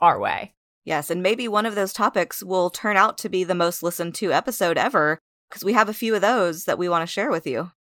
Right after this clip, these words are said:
Speaker 1: Yes. In season four, the most listened to episode of season four was episode one twenty-seven, Competition Trends,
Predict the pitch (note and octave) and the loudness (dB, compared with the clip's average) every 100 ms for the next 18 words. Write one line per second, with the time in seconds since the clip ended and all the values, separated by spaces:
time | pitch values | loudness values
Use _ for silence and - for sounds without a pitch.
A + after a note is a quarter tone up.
0 | - F#3+ F#3 - - _ _ A3+ A3+ A3 | -6 2 2 0 -8 _ _ -4 -2 -2
1 | A#3+ A#3+ A#3+ C#4 C#4+ - F#3 D3+ - - | -2 -2 -2 -2 -4 -4 -2 0 -2 0
2 | G#3 G#3 G3+ A3 G#3 G#3+ G3 A#3 A#3+ C4 | 0 2 0 0 -2 -2 -2 -2 -4 -2
3 | - G#3 G3+ F#3+ F#3+ - - - F#3+ F#3 | 0 0 -2 -4 -2 -2 -6 -6 -8 -4
4 | G#3 G#3+ - - B3 G#3+ E3 F#2 C4+ - | -4 -4 -8 -2 2 2 2 0 -2 -6
5 | _ _ G3+ G3 E3+ A#2 G3+ - G3+ A3 | _ _ 4 4 4 2 -2 -2 -2 -2
6 | - G#3+ G3+ F3 F3+ F#3 G3+ B3+ C#4 C4+ | 0 0 0 -2 0 0 -2 0 0 2
7 | F3+ D#3+ D#3 D#3+ - - D3+ - - F3 | 0 0 -2 -4 -6 -6 -4 -4 -4 -4
8 | F#3+ G3 F3+ D3+ C#3 C#3+ | -2 -2 -2 -2 -2 -4